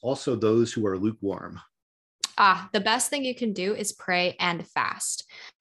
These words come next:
Speaker 2: So I did a pray and fasting video on my YouTube channel a little while back, and I basically explained fasting.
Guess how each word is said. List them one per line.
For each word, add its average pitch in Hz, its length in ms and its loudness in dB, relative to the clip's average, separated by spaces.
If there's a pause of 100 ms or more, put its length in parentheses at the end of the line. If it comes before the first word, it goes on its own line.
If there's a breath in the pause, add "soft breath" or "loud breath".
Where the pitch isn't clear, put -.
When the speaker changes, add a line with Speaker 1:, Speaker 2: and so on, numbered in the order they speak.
Speaker 2:
So 208 240 2
I 196 200 2
did 220 240 2
a 185 220 -2
pray 196 240 -2
and 190 120 -2
fasting 190 460 -4
video 220 400 2
on 185 160 -2
my 165 120 -4
YouTube 175 360 -6
channel 196 360 0
a 170 60 -4
little 170 220 -4
while 160 260 2
back, 180 380 0 (320 loud breath)
and 190 120 -2
I 175 80 0
basically 170 500 -6
explained 147 420 -6
fasting. 208 600 0